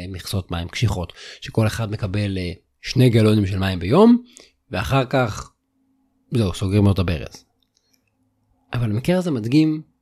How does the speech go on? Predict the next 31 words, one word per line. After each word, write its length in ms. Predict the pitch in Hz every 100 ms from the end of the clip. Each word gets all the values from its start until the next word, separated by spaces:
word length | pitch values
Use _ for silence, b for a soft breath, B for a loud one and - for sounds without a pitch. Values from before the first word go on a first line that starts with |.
| _ _ _ _ _ _ -
שני 200 | - 151
דברים. 320 | 113 85 78 123
אחד, 400 | 160 175 165 139
איך 240 | 147 139
הפינג 380 | 123 - 151 135
פונג 180 | 139 117
הזה 220 | 107 113
בין 200 | 110 110
ממשלים 720 | 110 107 101 104 104 98 98
בא 180 | 104 110
והולך 360 | 95 95 104 92
ובא 200 | 95 95
והולך, 320 | 92 92 156 - B B _ - 95 95
והדבר 500 | 101 101 104 151 160
העמוק 260 | 165 202
יותר, 280 | 180 - 127
איך 180 | 143 170
אנחנו 280 | 170 156 143
עושים 220 | - 151
שימוש 320 | - 165 143
בכל 360 | 131 127 160 202
מיני 220 | 214 185
טיעונים 320 | 127 143 185
שחלקם 420 | 156 123 123 202
ממש 260 | 180 208 -
חסרי 320 | 139 - 196
היגיון 300 | 202 147 175
וסותרים 360 | 135 - 175 180
אחד 120 | 165
את 140 | 170 151
השני, 340 | 151 196